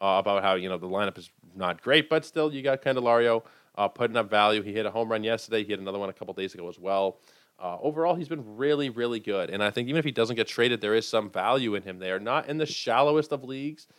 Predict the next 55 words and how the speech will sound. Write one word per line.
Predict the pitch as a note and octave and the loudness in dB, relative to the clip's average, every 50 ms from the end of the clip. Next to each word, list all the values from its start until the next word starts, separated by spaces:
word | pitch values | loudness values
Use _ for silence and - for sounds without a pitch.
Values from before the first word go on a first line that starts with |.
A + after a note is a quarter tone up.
| _ _ _ _ _ _ _ | _ _ _ _ _ _ _
but | - B2+ C3 - | 2 2 4 2
in, | B2+ C3+ B2+ | 0 -4 -4
like, | B2 B2 A#2 - | -4 -4 -6 -8
twelve | - - C3 B2+ C3+ C#3 C#3+ C#3 - | -10 -6 -2 0 2 2 0 -2 -6
team | - D#3 D3+ D3 | -8 -8 -6 -6
and | C#3+ C3 A2+ | -6 -8 -8
deeper, | B2 B2+ B2+ - B2+ A2+ | -8 -10 -6 -2 0 2
I | G#2+ A2 | 2 2
can | A2 - A2+ | 0 -2 -2
definitely | G#2+ A2 A2 - - A#2 A2+ | -2 -2 -2 -2 -4 -8 -8
see | - - - A2 G#2+ | -8 -8 -10 -10 -6
there | G#2 G#2+ G#2+ | -4 -4 -4
being | G#2 - A2 G#2+ G#2+ F#2+ | -4 -4 -4 -6 -6 -6
room | F#2+ G2+ G#2+ G2+ | -8 -8 -8 -8
for | - G#2 | -8 -12
Candelario | - - G#2+ G#2 G2+ G2+ G2 F#2+ F#2+ G2 G2 F#2+ F#2+ F2+ | -10 -8 -8 -6 -4 -2 0 2 2 2 2 0 0 0
on | F#2+ F#2+ | -2 -2
a | F2+ | -2
lot | F2+ F#2+ G2 F#2+ | 0 0 0 0
of | F#2+ - - | 0 -2 -2
rosters. | F#2+ F#2 F2+ F2+ - - - - - - _ _ _ _ _ _ _ _ | 0 0 0 -2 -6 -10 -18 -18 -18 -20 _ _ _ _ _ _ _ _
Uh, | - F#2 F#2+ | -8 -8 -2
thirty-nine | - B2 B2+ C#3 C#3 C3+ C3 B2+ C3 | 0 0 0 2 0 2 2 2 2
percent | C3 C3+ A#2+ - - B2+ C3 - | 0 -2 -4 -2 -2 -2 0 0
right | - B2+ B2+ B2 | 0 0 0 0
now | B2 A#2+ A#2+ B2+ | 0 0 0 0
on | - G2 G#2+ G#2+ G#2+ | 0 -2 -2 -4 -2
Yahoo. | A2 A#2+ B2+ C3+ C#3 C#3+ C#3+ C#3 - _ _ _ _ _ | -2 0 0 0 0 0 -2 -4 -8 _ _ _ _ _
Could | - - A#2 | -10 -2 0
definitely | C3 B2+ - - C3 A#2+ | 0 0 0 0 -4 -6
see | - - A#2+ A2+ | -4 -4 -2 0
that | A2 G#2+ G2+ - | 2 2 2 0
going | - G2+ G2 F#2+ F2+ | 0 -2 0 0 -2
up, | F2+ F2 - - | -4 -6 -8 -8
though. | E2 D#2 D2+ | -12 -12 -8
I, | D#2 F#2+ F2+ F#2+ G2+ | -6 -6 -4 -4 -4
I | G2+ | -4
do | G2 G#2 A2+ A2+ | -4 -4 -6 -8
see | A2 - - - - - A2+ A2 A2 G#2 | -8 -10 -16 -20 -16 -14 -12 -10 -8 -6
him, | G#2 G#2+ G2+ F#2+ G2 F#2+ _ _ _ _ _ _ _ | -4 -2 -2 -4 -6 -10 _ _ _ _ _ _ _
uh, | G2 F#2 F2+ F#2 | -2 0 0 0
as | F#2+ - | 0 0
somebody | - A2+ G#2+ G2+ G#2+ G2 | -2 -2 -2 -2 -2 -2
who | G2+ G#2 | -4 -4
could | G2+ - G2 | -4 -4 -2
have | G2+ G2 F#2 | 0 0 0
a | F#2+ | 0
nice | F#2 F#2+ F#2+ F2+ | 0 -2 -2 -2
second | - G2 F#2+ - F#2 | -4 -6 -6 -6 -6
half, | - F2+ F2 F2+ - | -6 -6 -6 -6 -8
especially | - - - G#2 G2+ - - G2+ G2 D#2+ | -10 -6 -4 -4 -4 -4 -6 -8 -8 -8
if | F#2+ F2+ - | -8 -10 -10
he | - F#2 F2 | -10 -12 -12
is | E2+ E2 - | -12 -12 -16
traded. | - - - F2+ E2 D2+ - - _ | -16 -12 -12 -10 -10 -12 -14 -20 _